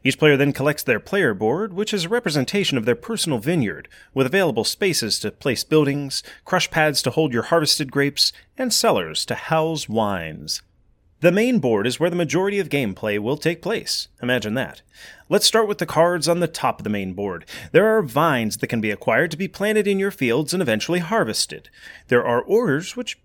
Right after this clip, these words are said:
basically show a recipe of wines that you'll need to fulfill in order to complete an order and score the points that it awards. And there are visitors, both summer and winter. We'll get there. On the left side of the board, we find the Wake Up track.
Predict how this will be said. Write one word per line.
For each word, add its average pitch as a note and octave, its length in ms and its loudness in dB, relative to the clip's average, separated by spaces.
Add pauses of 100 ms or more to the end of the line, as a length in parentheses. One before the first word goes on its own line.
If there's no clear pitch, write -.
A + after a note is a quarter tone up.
basically B3+ 340 0
show D#3+ 220 4
a G2 140 4
recipe D3 480 2
of G2+ 160 0
wines C3+ 360 0
that C#3+ 80 -4
you'll B2+ 120 0
need D3+ 180 2
to A2+ 100 -4
fulfill B2 640 0
in C#3 140 0
order C3 160 0
to A2 80 -6
complete A#3 460 -4
an D3+ 100 2
order C3 320 0
and F3+ 260 -6
score E3 280 2
the A#2 60 0
points D#3 320 -2
that B2 140 -2
it A#2 160 0
awards. G#2+ 600 -6 (400)
And F#3+ 240 0
there D#3+ 160 6
are D#3 160 2
visitors, A#2 720 -2
both C#3 180 0
summer F#3 440 -2 (220)
and C#3+ 280 0
winter. A2 500 -4 (340)
We'll A3+ 120 2
get A#2 180 -4
there. - 220 -16 (640)
On G3+ 120 4
the A3+ 80 6
left G#3+ 220 2
side G3 260 2
of F3 40 -2
the F#3 60 2
board, D#3 240 0
we D3+ 100 0
find C#3 320 2
the C3+ 80 2
Wake G#2+ 380 -2
Up A2+ 220 -6
track. - 580 -8